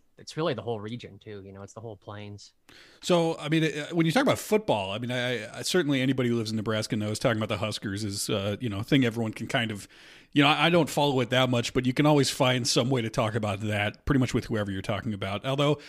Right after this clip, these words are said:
Speaker 2: I, I see a lot of parallels now, uh, between hyperpartisanship and the way that we treat sports, right? It, it's become very similar mentality.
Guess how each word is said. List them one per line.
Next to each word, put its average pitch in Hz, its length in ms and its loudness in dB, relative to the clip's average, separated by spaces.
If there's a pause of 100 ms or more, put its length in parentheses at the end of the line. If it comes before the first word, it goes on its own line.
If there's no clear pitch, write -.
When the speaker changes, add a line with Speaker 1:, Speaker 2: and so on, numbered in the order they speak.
(200)
Speaker 2:
I, 175 100 0
I 175 180 0
see 240 140 -2
a 254 40 -4
lot 240 120 0
of - 100 -4
parallels 180 440 2
now, 131 420 0 (180)
uh, 131 180 2
between 131 300 0
hyperpartisanship 127 880 2
and 113 340 -2
the 117 80 0
way 117 180 0
that 110 100 -2
we 107 80 -4
treat 104 240 -6
sports, 107 480 -4
right? 107 240 -2
It, 123 120 -2
it's 127 160 0
become 143 520 2
very 139 340 6
similar 135 340 0
mentality. 113 680 0